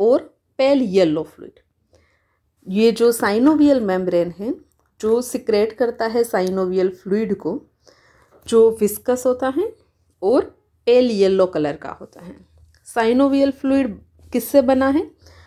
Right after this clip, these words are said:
तो एक तो उसमें hyaluronic एसिड प्रेजेंट है, एक तो उसमें hyaluro-, hyaluronic एसिड प्रेजेंट है जो कि synovial मेम्ब्रेन में प्रेजेंट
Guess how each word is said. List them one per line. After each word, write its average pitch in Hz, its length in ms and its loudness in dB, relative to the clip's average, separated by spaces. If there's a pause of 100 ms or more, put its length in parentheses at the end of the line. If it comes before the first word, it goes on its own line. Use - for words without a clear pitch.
(200)
तो - 180 0
एक 226 320 2
तो 302 120 -2
उसमें 262 540 -2 (400)
hyaluronic 254 640 2 (100)
एसिड 226 380 -2
प्रेजेंट 262 440 2
है, 403 140 -4 (360)
एक 185 220 -6
तो 247 100 -2
उसमें 240 260 -6
hyaluro-, 233 640 0 (380)
hyaluronic 247 560 2 (120)
एसिड 247 340 -4
प्रेजेंट 254 440 -2
है 480 100 -6 (720)
जो 208 140 2
कि 233 540 -6 (880)
synovial 247 600 2
मेम्ब्रेन 226 500 0
में 220 180 -4
प्रेजेंट 202 540 0